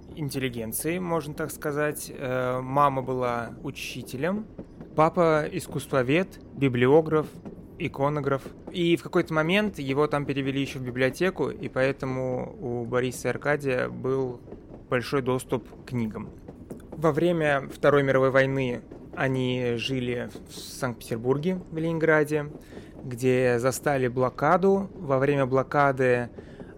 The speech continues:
а, отца и Аркадия смогли вывести по, э, тропе жизни, ну, когда они через, э,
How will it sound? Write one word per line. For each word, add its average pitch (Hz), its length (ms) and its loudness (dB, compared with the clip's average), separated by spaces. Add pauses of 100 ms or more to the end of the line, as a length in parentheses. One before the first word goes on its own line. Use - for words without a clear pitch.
а, 131 360 -2
отца 180 640 4 (260)
и 139 640 0 (720)
Аркадия 127 760 2 (260)
смогли 135 580 0
вывести 147 720 0 (240)
по, 123 560 2 (640)
э, 117 340 -8
тропе 127 320 0
жизни, 139 500 -2 (300)
ну, 165 180 -4
когда 123 380 -2
они 120 240 -4
через, 113 560 -6
э, 120 360 -8